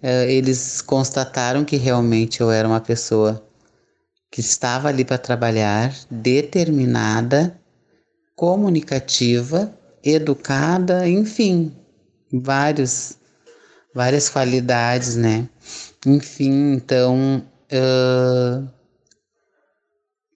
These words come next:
eu me tornei referência, ou seja, eh, se qualquer pessoa trans que eu indicasse pra trabalhar na rodoviária, automaticamente eles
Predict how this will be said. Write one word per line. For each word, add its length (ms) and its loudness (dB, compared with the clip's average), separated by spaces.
eu 120 0
me 140 2
tornei 320 2
referência, 840 0
ou 80 2
seja, 680 0
eh, 520 0
se 260 -2
qualquer 500 -2
pessoa 580 0
trans 500 0
que 100 -6
eu 80 2
indicasse 680 -2
pra 160 -4
trabalhar 440 0
na 100 0
rodoviária, 1040 0
automaticamente 1200 0
eles 400 -2